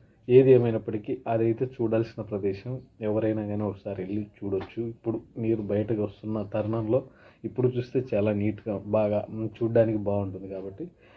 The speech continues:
ఒకవేళ ఎవరైనా చూడాలనుకుంటే, ఆ, అక్కడికి వెళ్ళి వేపదారు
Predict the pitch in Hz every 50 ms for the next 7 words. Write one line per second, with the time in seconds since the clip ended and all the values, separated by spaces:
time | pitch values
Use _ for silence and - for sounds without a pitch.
0 | - - _ 117 101 110 107 113 107 104 104 107 107 110 107 107 98 113 104 98
1 | 101 101 98 98 98 - 101 101 98 127 160 170 - - - 110 113 107 104 101
2 | 98 101 - - - - 101 104 104 120 127 - - - - _ - 92 95 107
3 | 117 120 117 123 113 113 110 104 98 -